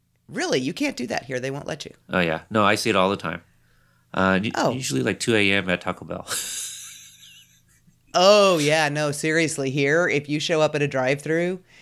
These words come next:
Speaker 1: a-, and you're walking, they will, they will, like, uh, n-, no.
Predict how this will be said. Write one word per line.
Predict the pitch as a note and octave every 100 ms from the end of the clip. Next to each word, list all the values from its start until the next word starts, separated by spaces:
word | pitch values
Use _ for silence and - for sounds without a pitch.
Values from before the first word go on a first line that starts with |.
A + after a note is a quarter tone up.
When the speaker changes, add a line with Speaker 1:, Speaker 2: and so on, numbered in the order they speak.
| - _
Speaker 1:
a-, | - D#3 C#3
and | D3 D#3
you're | D#3
walking, | C3 C3 C3+ E3 D#3+ E3 - B2
they | D3+
will, | C#3+ C#3 C3+ C3
they | D3 D3
will, | C#3 C3
like, | B2+ B2 - _ _ _ _ - D2
uh, |
n-, | A2+ B2+ B2+ C3+ -
no. | C#3+ C#3